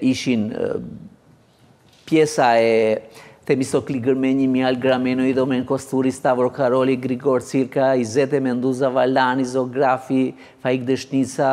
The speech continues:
Mithat Bejfrashi, Abdy Bleri. Pra, janë rreth pesëmbëdhjetë vetë që bëjnë memorandumi numër një. Për, duke mos kthyer fare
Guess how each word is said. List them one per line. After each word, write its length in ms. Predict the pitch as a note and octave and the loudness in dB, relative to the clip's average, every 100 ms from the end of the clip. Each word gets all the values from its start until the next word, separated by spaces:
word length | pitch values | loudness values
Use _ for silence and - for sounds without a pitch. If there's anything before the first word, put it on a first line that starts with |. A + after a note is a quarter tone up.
| C3 | 0
Mithat 320 | A#2+ C3+ A#2+ | -2 -4 -4
Bejfrashi, 540 | C3 A#2+ C#3+ C3+ C3+ B2 | -4 -4 -2 -2 -2 -4
Abdy 220 | A#2+ C3+ | -4 -6
Bleri. 240 | C3+ C#3+ - - - | -2 -4 -4 -12 -2
Pra, 220 | F3+ D3 | 0 0
janë 380 | C3+ D3+ C#4 C4 | 2 2 4 4
rreth 160 | G#3 - | 2 0
pesëmbëdhjetë 580 | D4+ - A3+ A3 G#3 D3 | -2 -2 0 2 2 2
vetë 240 | A3 D4+ - | 0 0 -4
që 80 | F#3+ C#3+ | -4 0
bëjnë 320 | E3+ G3+ - | 0 0 -4
memorandumi 540 | C#3+ D3+ C#3 C3+ D3 C3 | -4 -2 -2 0 -2 -2
numër 220 | C#3+ C3+ | -2 -2
një. 220 | G#2 F#2+ - - - - - - - - - - - - | -4 -8 -14 -20 -20 -20 -20 -20 -20 -20 -20 -20 -10 0
Për, 160 | G3+ F3 F3 - - - | 4 4 2 -6 -20 -10
duke 240 | G3 F3+ G#3 | -4 2 2
mos 200 | F3 E3+ - | 2 -2 -2
kthyer 320 | D4 C4 F3+ | 2 4 2
fare 380 | G#3 D#3 A#2+ | 2 4 4